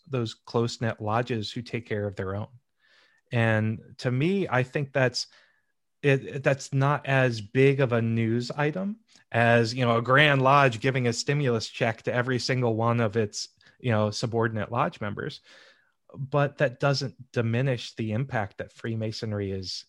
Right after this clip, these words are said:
is having, at least within itself, and, and to, you know, probably a lesser extent, the community around those subordinate lodges.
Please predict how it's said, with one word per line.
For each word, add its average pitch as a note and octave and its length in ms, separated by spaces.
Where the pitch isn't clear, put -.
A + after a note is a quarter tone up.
is A2+ 160
having, C3+ 640
at B2+ 120
least A#2+ 240
within A#2 300
itself, A#2 500
and, B2 220
and A#2+ 300
to, A#2 400
you B2 100
know, A2 180
probably A#2+ 460
a G#2 80
lesser A2 320
extent, G#2+ 380
the A2+ 80
community A#2 640
around G2+ 360
those G2 180
subordinate - 520
lodges. - 480